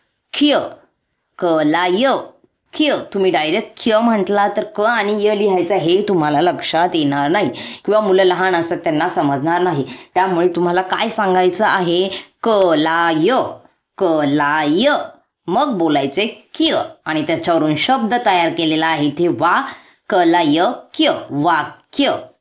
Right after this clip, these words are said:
तसा ज्य, ज्य डायरेक्ट बोलायचं नाही. नवीन असताना ज ला य म्हणजे ज पण तुम्हाला काढायचं आहे आणि य पण काढायचं आहे.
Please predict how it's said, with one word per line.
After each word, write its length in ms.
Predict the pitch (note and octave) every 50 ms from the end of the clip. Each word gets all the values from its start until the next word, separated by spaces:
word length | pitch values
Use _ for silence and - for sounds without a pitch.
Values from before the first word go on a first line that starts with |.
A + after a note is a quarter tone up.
| _ _ A3+
तसा 260 | A3 A3 - C4+ C4+
ज्य, 580 | A#3 E3+ D3+ C#3+ - - A3 B3 B3+ C4 C4 B3 - - - _ _ _ _ - F3 D3
ज्य 340 | - - G3 A3 A#3 B3 B3+
डायरेक्ट 440 | G3+ F#3+ F3 E3 E3 F#3+ G3+ G3
बोलायचं 420 | F3+ E3 D#3 D3 D3+ D3+ D3+ G3+ A3
नाही. 180 | A3+ G#3 F#3
नवीन 320 | D3 D3 E3 E3 G3 G3+ F#3
असताना 320 | D#3+ - - F3+ E3 F3 F3 D#3
ज 120 | B2+ C3+ D#3
ला 380 | D#3 D3+ C#3+ C#3 D3+ D3+ D3+
य 240 | D3 C#3+ E3 A#3 C4+ B3+ - - - - - _
म्हणजे 240 | - D#3 C#3 D#3+ D#3+
ज 180 | C3+ A2 - C#3+
पण 380 | C3 B2+ - - F3+ G3+ F#3
तुम्हाला 280 | A3+ G#3+ G3+ G#3 G#3+ G#3+
काढायचं 440 | G#3+ G#3 G3+ G3+ G3 G3 F#3+ G#3 G#3+
आहे 100 | G#3 A3
आणि 240 | A3 A#3+ B3 A#3+
य 60 | C4 C4
पण 280 | B3+ - B3+ A3+ G#3
काढायचं 360 | F#3+ F#3 E3 F3 D#3+ C3+ D#3+
आहे. 100 | D#3 D#3